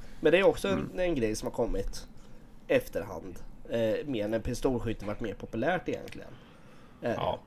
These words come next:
Speaker 3: ja.
Speaker 1: eh,
Speaker 2: Mm.
Speaker 1: så det är också det här man ser att, ja, det kommer, nu kommer en väldigt ny grej i Sverige, bågskytte. Då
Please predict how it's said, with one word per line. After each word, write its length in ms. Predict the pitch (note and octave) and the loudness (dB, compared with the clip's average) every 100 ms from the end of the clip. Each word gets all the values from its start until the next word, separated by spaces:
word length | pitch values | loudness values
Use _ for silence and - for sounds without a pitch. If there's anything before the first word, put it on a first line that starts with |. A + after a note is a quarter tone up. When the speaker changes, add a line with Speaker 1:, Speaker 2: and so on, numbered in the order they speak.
| - | -16
Speaker 3:
ja. 360 | - - - B2 | -16 -16 -6 -2
Speaker 1:
eh, 140 | A2+ | -2
Speaker 2:
Mm. 280 | - G#2+ - | -2 -2 0
Speaker 1:
så 100 | D#3 | 6
det 60 | |
är 40 | E3 | 6
också 240 | - F#3 | 6 4
det 80 | D#3+ | 4
här 160 | A#2+ G#2 | 4 0
man 120 | A2 | -2
ser 240 | - G2 | -2 -2
att, 200 | G#2+ - - | -4 -6 -2
ja, 80 | C#3+ | 0
det 80 | C#3 | 0
kommer, 200 | C3+ C#3 | 0 6
nu 140 | D#3+ | 6
kommer 240 | D#3+ A#2 D3 | 6 4 4
en 80 | |
väldigt 220 | F3+ A#2 A2 | 4 2 0
ny 180 | A2 G#2 | -2 0
grej 240 | G#2+ C3 | 2 2
i 60 | C3+ | 0
Sverige, 240 | - F2+ | -2 -4
bågskytte. 580 | F#2 G2+ G2 - A#2 A2+ | -4 -6 -6 -4 -2 -2
Då 340 | C#3+ D#3 D#3+ | -2 -2 -2